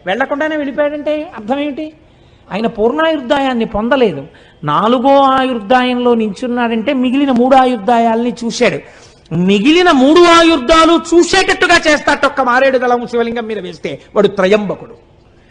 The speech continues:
వాడు త్రిదళం త్రిగుణాకారం, అది కూడా ఎలా చేస్తాడు? త్రిగుణ-, త్రిగుణాతీతుణ్ణి చేస్తట. ఆ ఆయుర్దాయము ఈశ్వరోపాసనగా మార్పిస్తట.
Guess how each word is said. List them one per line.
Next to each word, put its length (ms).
వాడు 240
త్రిదళం 560
త్రిగుణాకారం, 1120
అది 140
కూడా 160
ఎలా 280
చేస్తాడు? 320
త్రిగుణ-, 560
త్రిగుణాతీతుణ్ణి 1040
చేస్తట. 400
ఆ 420
ఆయుర్దాయము 680
ఈశ్వరోపాసనగా 920
మార్పిస్తట. 720